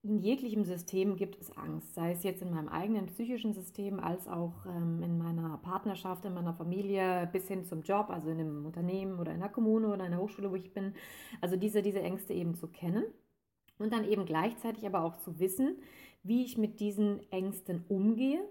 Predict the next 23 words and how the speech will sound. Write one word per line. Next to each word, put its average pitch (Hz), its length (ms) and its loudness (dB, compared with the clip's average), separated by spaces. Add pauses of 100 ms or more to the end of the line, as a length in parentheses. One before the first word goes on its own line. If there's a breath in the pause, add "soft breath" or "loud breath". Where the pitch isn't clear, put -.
(360 loud breath)
und 226 240 4
wann 202 180 4
ich 254 140 4
diese 202 300 0
Ängste 196 800 2 (100)
ernst 190 400 2
nehmen 269 240 4
muss 294 300 4
und 208 160 2
gewisserweise 196 640 0
so 185 120 -2
meine 190 280 -2
persönliche 180 480 -4
Grenze 185 800 0
erreicht 160 480 -2
habe, 254 160 0
aber 190 160 0
dann 190 140 2
auch - 320 -4
gleich 196 300 0
wiederum 208 340 2
zu 175 200 -8
wissen, 254 460 2